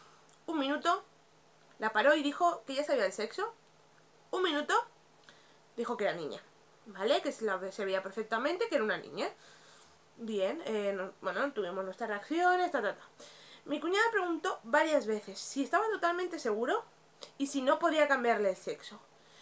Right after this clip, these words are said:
Y él, haciéndose el graciosillo, dijo, "Pues como no tengas otro, tengas gemelos, ja, ja, ja, ja, ja". ¿Vale? Total, le volvimos a preguntar si no había ningún fallo, si se veía bien. Totalmente convencido de que sí, de que era una niña.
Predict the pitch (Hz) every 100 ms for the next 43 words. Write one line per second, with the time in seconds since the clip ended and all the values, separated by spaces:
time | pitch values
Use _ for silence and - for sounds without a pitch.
0 | - - - 277 302 302 294 240 233 233
1 | 233 240 233 247 233 269 269 202 185 202
2 | 202 214 - 247 247 240 311 330 302 349
3 | 349 302 247 285 294 302 330 320 320 320
4 | 349 - 302 302 285 277 - 254 - 202
5 | - - - - - - - 214 226 294
6 | 370 - - - - - - - - -
7 | - - - 285 285 247 220 233 233 302
8 | 339 277 269 240 294 285 240 226 262 269
9 | 233 233 226 220 202 - 240 339 392 302
10 | 262 220 202 208 185 170 131 - 208 240
11 | - 277 302 320 359 359 392 - 302 302
12 | 277 254 254 - 320 370 349 254 226 -
13 | 214 - 170 165 165 123 - 294 403